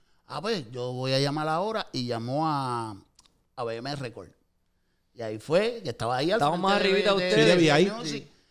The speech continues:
Speaker 1: Y ahí
Speaker 3: En la,
Speaker 1: fue
Speaker 3: en la Serra, en la
Speaker 1: nosotros
Speaker 3: famosa
Speaker 2: La
Speaker 3: calle
Speaker 2: calle
Speaker 3: Serra.
Speaker 2: Serra, sí.
Speaker 1: Nosotros vamos, ahí firmamos con B M Record. O sea,
Speaker 3: Espérate, espérate, espérate. Esto es así. O sea, mira, mira, yo le, a mí me gustan estas cosas y esta historia porque a, hay muchos chamaquitos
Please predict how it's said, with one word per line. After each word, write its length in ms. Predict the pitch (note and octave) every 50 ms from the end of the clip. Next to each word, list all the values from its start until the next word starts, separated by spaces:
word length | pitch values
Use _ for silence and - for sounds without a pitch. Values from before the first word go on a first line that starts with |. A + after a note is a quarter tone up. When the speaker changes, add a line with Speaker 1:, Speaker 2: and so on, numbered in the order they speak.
| _ _ _ _ _
Speaker 1:
Y 80 | C3+ C#3
ahí 80 | C3
Speaker 3:
En 60 | C3 C3
la, 120 | B2+ B2 B2
Speaker 1:
fue 80 | B2
Speaker 3:
en 80 | B2+ C3
la 120 | B2+ A#2+ A#2
Serra, 460 | - D3 D#3 E3+ D#3 C#3+ B2 A2 - -
en 60 | -
la 40 | D3
Speaker 1:
nosotros 260 | C#3 B2 B2+ B2 -
Speaker 3:
famosa 280 | - B2+ B2 B2 B2 D3+
Speaker 2:
La 60 | C#3
Speaker 3:
calle 160 | D3 D3+ D#3 D#3
Speaker 2:
calle 120 | D3+ D3
Speaker 3:
Serra. 340 | D3 C#3+ C3+ C3+ C3 A2 G2+
Speaker 2:
Serra, 0 |
sí. 280 | A#2+ A#2+ A2+ A2+ A#2+ - _ _
Speaker 1:
Nosotros 500 | - C3 A#2+ A#2 B2+ B2 B2 C3+ C#3 C#3
vamos, 340 | C#3 F3 F#3+ G3 G3 F3+ E3
ahí 80 | D3+ C#3
firmamos 460 | - C#3 C#3+ D3 D3 D3 D#3 D3 -
con 180 | - D3+ D3+
B 120 | D3 D3 D3
M 180 | D3+ D#3 D#3
Record. 380 | C#3 C#3 C3+ B2 - C3+ E3 A3
O 300 | A3 _ _ _ _ _
sea, 80 | - G#2+
Speaker 3:
Espérate, 240 | G#2+ A#2+ C#3+ C#3+ D3
espérate, 320 | G2+ G#2 G#2 B2 D3 D3+
espérate. 360 | A#2 A2+ A2 G#2+ G#2 F#2+ D#2
Esto 180 | G2+ - - C3
es 80 | A2+ A#2+
así. 680 | C3+ D3+ C#3+ - - - A2+ A#2+ C#3+ F3 E3+ D#3 C3 - _ _ _ - - - _
O 80 | - A#2+
sea, 380 | A2 D#3 D3 C3+ A2+ F#2+ - - - _ _ _ _ _
mira, 240 | B2+ C3 D3 E3+ - -
mira, 300 | C#3 D3 D#3 E3 F3+ - -
yo 140 | C3+ D3+ D#3+
le, 80 | F3 -
a 120 | - D3+ D3+
mí 80 | D#3 E3+
me 60 | F#3+
gustan 240 | G#3+ G#3 - G#3+ G#3
estas 200 | G3+ - G3+ -
cosas 260 | - G3+ G3 - F#3+
y 20 | F#3
esta 140 | F#3 G3
historia 260 | F3+ F3 G3 F#3+ F#3+ D#3+
porque 360 | D3+ C3 - D3 C3+ C3+ - -
a, 280 | - B2 B2+ - - _ _ _ _ _ _
hay 120 | - C#3
muchos 260 | D3 F3+ F3 - F#3 -
chamaquitos 560 | F#3+ E3+ E3+ D#3+ C3 D#3+ E3 D#3 C3+ A#2+